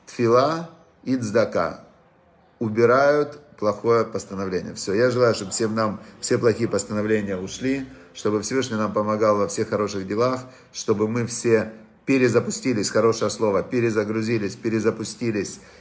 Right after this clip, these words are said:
и подошли к Рош ха-Шана. Есть два с половиной месяца тренироваться в тшуве, в раскаянии, в молитве и в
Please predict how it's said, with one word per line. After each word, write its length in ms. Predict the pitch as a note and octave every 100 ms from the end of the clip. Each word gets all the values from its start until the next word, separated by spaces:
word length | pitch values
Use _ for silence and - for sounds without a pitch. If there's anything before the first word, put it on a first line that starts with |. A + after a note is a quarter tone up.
| -
и 320 | - A2+ A2 A2
подошли 420 | A2 G#2+ A2+ A#2 B2+
к 80 |
Рош 160 | - A2
ха-Шана. 460 | G#2+ A#2+ B2+ C3+ A#2+
Есть 220 | A2 G#2
два 120 | G2+ A#2
с 60 |
половиной 240 | A2+ G#2+ A2
месяца 320 | A2 - G2
тренироваться 920 | G#2+ G#2+ G#2+ A#2 C3 C3+ - C3+ B2 - -
в 60 | -
тшуве, 560 | - A#2+ A2 B2+ D#3 D#3+
в 80 | G#2
раскаянии, 840 | A#2 A#2+ C#3 C3+ C3+ C3+ C3+ B2+ -
в 120 | F#2
молитве 640 | G2+ A2 A#2+ B2+ C3+ C#3+ D3 - - _ -
и 160 | B2
в 460 | A2 A#2 A2+ G#2